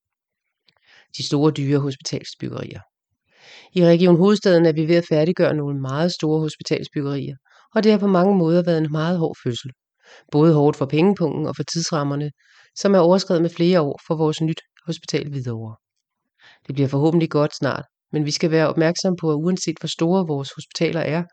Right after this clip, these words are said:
så bliver mængden af patienter i fremtiden kun større. Det er fordi, vi bliver ældre og lever længere end f-, med flere kroniske sygdomme. Samarbejde med kommunerne.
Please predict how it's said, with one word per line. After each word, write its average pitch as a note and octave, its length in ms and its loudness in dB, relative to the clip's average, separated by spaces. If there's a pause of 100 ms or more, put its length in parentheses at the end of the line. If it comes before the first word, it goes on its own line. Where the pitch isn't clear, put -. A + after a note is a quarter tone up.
(240)
så - 120 -12
bliver A3+ 180 4
mængden G3 340 2
af F#3+ 80 -2
patienter E3+ 360 -2
i E3+ 40 0
fremtiden D3 480 -6
kun D#3 160 -6
større. A2 440 -8 (840)
Det A#2+ 60 -6
er - 20 -10
fordi, B2 140 -4
vi D#3+ 120 0
bliver D3+ 180 2
ældre F3 360 2 (120)
og F3 140 -2
lever F#3+ 220 2
længere F3+ 420 2 (120)
end F3+ 100 -4
f-, - 260 -10
med E3+ 140 0
flere E3+ 300 0
kroniske D3 440 -6
sygdomme. A2+ 500 -8 (1300)
Samarbejde D3 560 0
med C#3 100 -6
kommunerne. A#2 500 -8